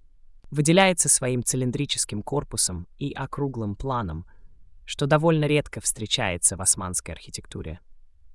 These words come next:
Купол мавзолея установлен на коротком барабане в классическом османском стиле и возведен из тесаного известняка. Его освещают двадцать три окна,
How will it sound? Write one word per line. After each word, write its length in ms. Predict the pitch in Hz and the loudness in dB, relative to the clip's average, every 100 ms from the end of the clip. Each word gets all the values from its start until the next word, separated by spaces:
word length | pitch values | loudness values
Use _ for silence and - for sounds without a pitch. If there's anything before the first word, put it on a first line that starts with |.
| - | -8
Купол 320 | - 190 160 | -2 2 2
мавзолея 540 | 139 120 120 151 160 - | 2 2 2 4 4 2
установлен 580 | 131 - 135 139 135 | -2 0 0 0 -2
на 80 | 120 | -2
коротком 480 | 107 123 123 - 110 | -2 -2 -2 -4 -4
барабане 560 | 98 98 135 123 80 85 - - | -2 -2 0 -2 -4 -10 -16 -20
в 80 | - | -4
классическом 600 | 143 135 156 135 - 110 | 0 0 0 0 -2 -2
османском 600 | 101 - 107 101 - 87 | -4 -2 -4 -6 -6 -2
стиле 460 | - - 156 90 82 - - - | -2 0 -2 -2 -10 -16 -20 -6
и 100 | 151 | -2
возведен 540 | 147 147 147 175 175 | 0 0 2 2 2
из 220 | - - - | -2 0 0
тесаного 580 | 127 - 131 117 104 95 | 2 2 2 -2 -4 -6
известняка. 680 | 90 90 - 90 - 85 - - - - - - - | -6 -6 -6 -8 -8 -10 -12 -20 -20 -20 -20 -20 -4
Его 200 | 143 175 | 0 6
освещают 640 | 190 - 151 - 151 131 | 6 4 2 4 2 0
двадцать 440 | 113 127 127 - - | 4 4 4 -4 -4
три 240 | - 135 - | -8 -8 -4
окна, 460 | 117 - 92 87 | -4 -4 -10 -10